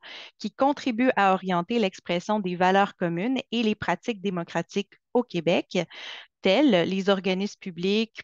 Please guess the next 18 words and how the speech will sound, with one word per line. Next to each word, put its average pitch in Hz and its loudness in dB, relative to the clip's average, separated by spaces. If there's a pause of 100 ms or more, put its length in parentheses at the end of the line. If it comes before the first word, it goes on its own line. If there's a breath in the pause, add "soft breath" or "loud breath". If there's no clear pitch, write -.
politiques, 196 -2
privés 185 -4
et 196 -4
communautaires, 196 0
les 185 0
médias 180 0
conventionnels 175 -4
et 196 0
sociaux, 185 -4 (360 loud breath)
les 220 4
mouvements 202 4
sociaux 240 -2 (100)
et 240 0
les 185 -4
différentes 202 0
collectivités 190 -4
et 277 2
communautés. 208 2